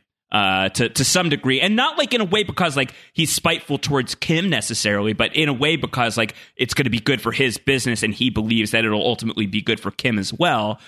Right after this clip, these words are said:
Um, but there is, you know, this is not an altruistic pursuit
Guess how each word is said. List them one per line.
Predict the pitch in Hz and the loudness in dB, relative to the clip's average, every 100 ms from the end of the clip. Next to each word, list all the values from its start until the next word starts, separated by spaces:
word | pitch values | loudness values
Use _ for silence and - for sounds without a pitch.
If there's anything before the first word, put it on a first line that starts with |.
| - - | -20 -6
Um, | 120 123 113 | 0 0 2
but | 135 - | -2 0
there | 143 131 | 2 2
is, | 117 110 104 - | 2 0 -4 -4
you | 127 | 0
know, | 120 110 107 - _ _ _ - | 2 2 0 -4 _ _ _ -2
this | 147 165 | 0 2
is | 127 | 2
not | 147 160 151 | 2 2 0
an | 143 | 0
altruistic | 151 151 - 156 127 139 127 - | 0 0 0 0 0 0 -2 0
pursuit | 113 - 143 107 | 0 2 2 0